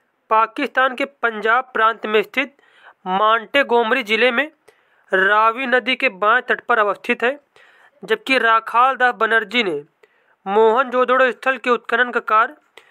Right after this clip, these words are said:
वर्ष उन्नीस सौ बाईस में कराया। महाराष्ट्र के दैमाबाद में हड़प्पा काल के छत्रवाला ताम्ररथ मिला है।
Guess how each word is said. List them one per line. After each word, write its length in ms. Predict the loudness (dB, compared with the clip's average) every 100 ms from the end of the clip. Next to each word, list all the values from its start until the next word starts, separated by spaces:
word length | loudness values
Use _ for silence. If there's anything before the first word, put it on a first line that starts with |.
| _ _ -6
वर्ष 280 | -4 -2
उन्नीस 360 | -4 -2 -4 -4
सौ 60 | -4
बाईस 260 | -2 -2 -4
में 100 | -6
कराया। 460 | -4 -4 -4 -8 -10 _ _ _ _ _ _ _
महाराष्ट्र 600 | -2 2 2 2 0 -2
के 100 | -4
दैमाबाद 640 | 0 0 0 0 2 0 0
में 200 | -4 -6 _ _ _
हड़प्पा 440 | -4 -4 -4 -2 0
काल 220 | 0 -2
के 100 | -4
छत्रवाला 640 | -6 -6 -4 0 0 0 -4
ताम्ररथ 580 | -2 -2 0 -2 -4 -6 -20 -20 -6
मिला 300 | -2 0 -2
है। 200 | -4 -10